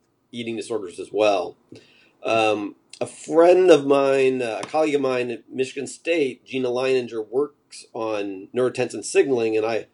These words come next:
called her up, and I knew she worked on it, and I was talking to her, and she has a lot of very interesting behaviors that she sees in mice who don't have neurotensin receptor. Uh, they have impairments in sort of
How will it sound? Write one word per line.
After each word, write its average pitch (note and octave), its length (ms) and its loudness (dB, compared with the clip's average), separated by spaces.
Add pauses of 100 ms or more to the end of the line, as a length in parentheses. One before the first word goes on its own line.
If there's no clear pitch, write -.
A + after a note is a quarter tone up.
(640)
called D#3+ 240 4
her D3 100 6
up, C#3+ 400 0
and B2 100 -6
I B2+ 60 -6
knew C#3 140 -6
she C#3 100 -14
worked C3+ 240 -6
on C3 140 -6
it, B2 140 -10
and - 60 -14
I A#2 60 -10
was A#2 100 -10
talking E3 340 -4
to B2 180 -4
her, A#2 180 -4
and A2 600 -8 (840)
she G3+ 220 -4
has B3+ 140 4
a G3+ 60 4
lot D#3+ 220 2
of C3+ 60 -6
very D3 260 0
interesting C#3 500 -4
behaviors B2 480 -6
that F#2 80 -16
she C3 180 -10
sees B2 280 -8
in G#2 180 -4
mice C#3 340 4
who D3 80 -8
don't G#2+ 260 0
have G#2+ 180 -2
neurotensin G#2 580 -4
receptor. F#2+ 580 -8 (460)
Uh, G#2 140 -8
they C3+ 160 2
have D3+ 160 4
impairments C3+ 680 -2
in A#2 120 -16
sort A#2 200 -10
of A2 200 -12